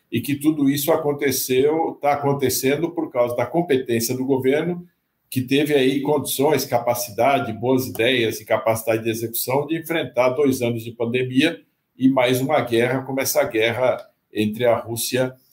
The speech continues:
e a Ucrânia, né? É, e uma outra, uma outra arma do presidente Bolsonaro é relembrar às pessoas, é, a distância que existe entre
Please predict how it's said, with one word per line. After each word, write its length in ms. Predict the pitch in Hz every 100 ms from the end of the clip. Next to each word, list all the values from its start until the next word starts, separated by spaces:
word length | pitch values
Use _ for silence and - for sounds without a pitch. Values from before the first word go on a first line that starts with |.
| _ _
e 120 | 110
a 80 | 117
Ucrânia, 500 | 127 127 117 92 - _ _ _
né? 260 | 101 113 113 _ _ _ _
É, 220 | - 101
e 120 | 107 156
uma 200 | 180 165
outra, 600 | 190 - 156 113 - - _ _
uma 180 | 120 117
outra 300 | - - 147
arma 280 | 120 113 113
do 140 | 117
presidente 500 | 120 117 110 113 113
Bolsonaro 540 | 117 120 127 113 127 170
é 60 |
relembrar 680 | 165 170 180 123 120 135 135
às 120 | 127
pessoas, 920 | - 117 110 127 127 147 170 165 - -
é, 320 | 120 117 110
a 80 | 120
distância 720 | 123 - - 151 180 - 117
que 220 | - - 120
existe 600 | 117 143 151 - 101 - _ _ _
entre 600 | 104 127 135 135 110 -